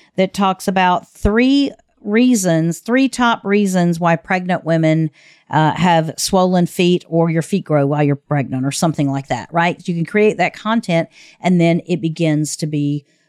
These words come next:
uh, found in search engines and things like that, because it matches and it's highly relevant to the questions people are asking. So utilize the organic search tools that way.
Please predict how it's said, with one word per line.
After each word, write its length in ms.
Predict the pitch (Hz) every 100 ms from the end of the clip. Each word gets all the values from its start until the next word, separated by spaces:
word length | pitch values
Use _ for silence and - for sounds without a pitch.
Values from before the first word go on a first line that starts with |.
| -
uh, 140 | 156 -
found 480 | - 139 135 135 -
in 200 | 151 139
search 340 | - 135 -
engines 480 | 143 135 135 127 -
and 180 | 147 139
things 200 | 135 139
like 140 | 139
that, 180 | 180 -
because 220 | 165 151
it 120 | -
matches 720 | 160 165 170 180 - 143 135 -
and 120 | 151
it's 140 | -
highly 400 | - - 165 147
relevant 500 | 135 190 220 151 131
to 60 | 143
the 60 |
questions 400 | 143 135 - 127
people 260 | - 127 123
are 60 | 101
asking. 520 | 127 123 - - - _ - - -
So 220 | - 214
utilize 640 | 180 247 320 302 294 262
the 120 | 214
organic 500 | 208 175 170 185 208
search 380 | - 208 - -
tools 500 | 214 202 196 208 -
that 320 | 180 175 -
way. 400 | 156 160 175 214